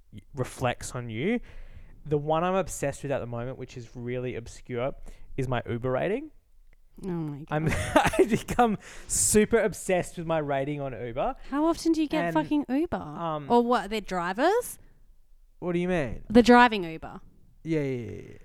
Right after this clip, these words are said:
Speaker 2: Oh.
Speaker 1: So, so I, every time I get a Uber,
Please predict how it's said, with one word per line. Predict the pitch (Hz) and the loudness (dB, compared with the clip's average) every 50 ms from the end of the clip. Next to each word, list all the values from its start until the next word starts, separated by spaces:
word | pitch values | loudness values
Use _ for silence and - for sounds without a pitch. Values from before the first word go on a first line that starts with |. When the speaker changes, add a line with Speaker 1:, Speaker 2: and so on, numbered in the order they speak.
| - - - - - - - - - - - | -20 -20 -20 -20 -20 -20 -20 -20 -16 -8 -6
Speaker 2:
Oh. | 190 175 151 | -4 -2 0
Speaker 1:
So, | 170 196 190 190 180 - | 2 4 4 4 4 0
so | - - - 196 180 170 156 | -2 -4 0 2 2 2 4
I, | 170 175 175 175 170 156 - - - - _ - - - - - - - - | 4 4 6 6 4 2 0 -4 -12 -20 _ -20 -20 -20 -20 -20 -14 -6 -2
every | 165 175 175 202 196 | -2 0 0 0 -2
time | - 196 208 202 | -2 -4 -2 -2
I | 196 185 | -2 0
get | 160 185 175 | 2 2 4
a | 170 156 127 143 147 | 4 2 2 2 0
Uber, | 143 135 135 123 113 117 151 185 165 | 0 0 0 0 0 0 -2 -2 -6